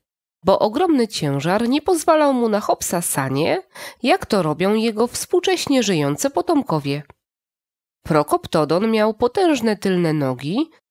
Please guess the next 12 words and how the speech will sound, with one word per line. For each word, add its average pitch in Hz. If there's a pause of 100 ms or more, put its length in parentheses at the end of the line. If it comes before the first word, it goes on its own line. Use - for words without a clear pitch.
(140)
pozwalające 285
utrzymać 214
masę 202
ciała 151
na 220
jednej 226
naraz, 143 (480)
masywne 254
pośladki, 220 (340)
usztywniony 254
kręgosłup 165
lędźwiowy 170